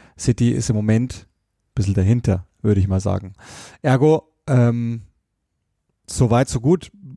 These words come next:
Noch kein vollständig überzeugendes Spiel mit drin. Gegen Burnley, klar, war das super, super, super, äh, dominant, überladend, aber trotzdem nicht endkreativ so, wie man sich's wünscht aus Liverpools Sicht.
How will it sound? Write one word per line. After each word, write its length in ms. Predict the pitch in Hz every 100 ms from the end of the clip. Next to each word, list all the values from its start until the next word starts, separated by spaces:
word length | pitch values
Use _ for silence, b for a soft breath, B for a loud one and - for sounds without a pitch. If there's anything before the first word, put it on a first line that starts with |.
| -
Noch 220 | 131 -
kein 500 | 131 131 147 156 151 _ _ _ _ _ _ _ _
vollständig 720 | - - 139 - 143 139 139
überzeugendes 680 | 135 127 - 131 156 160 156
Spiel 220 | - 160
mit 180 | 165 -
drin. 260 | 151 175 151
Gegen 240 | 123 123
Burnley, 340 | 123 135 131
klar, 320 | - 127 135 117
war 100 | 117
das 260 | 113 -
super, 360 | 143 160 156 131
super, 340 | 143 143 131
super, 580 | 127 151 139 127 120 - _ 165
äh, 240 | 123 113 - _ _ _ - - -
dominant, 520 | 131 123 120 127 156 160
überladend, 680 | 123 113 120 139 156 160
aber 300 | - 120 117 - B B B B _ -
trotzdem 840 | - 131 - - 143 143 143 143 - _ _ -
nicht 520 | 160 135 135 165 - -
endkreativ 760 | 127 160 - 151 139 143 143
so, 380 | - 143 151 127
wie 80 | 131
man 180 | 127 120
sich's 260 | 120 -
wünscht 300 | 127 170 -
aus 160 | 147 139
Liverpools 500 | 151 151 151 143 -
Sicht. 300 | 151 151